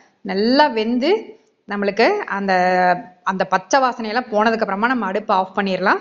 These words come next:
நம்மளுக்கு தெரியும். இப்ப வந்து இந்த டைம்ல நான் உப்பு சேர்த்திக்கிறேங்க.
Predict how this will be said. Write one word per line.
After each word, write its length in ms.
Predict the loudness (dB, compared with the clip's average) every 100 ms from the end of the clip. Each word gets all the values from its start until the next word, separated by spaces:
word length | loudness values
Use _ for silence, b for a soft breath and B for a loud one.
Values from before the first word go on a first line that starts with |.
| -6 b b _ _
நம்மளுக்கு 240 | -2 0 2
தெரியும். 320 | 2 2 -2
இப்ப 180 | -2 -2
வந்து 180 | 2
இந்த 180 | 2 2
டைம்ல 240 | 0 0 0
நான் 120 | 0
உப்பு 260 | 0 -2
சேர்த்திக்கிறேங்க. 600 | 0 0 0 -2 -4 -2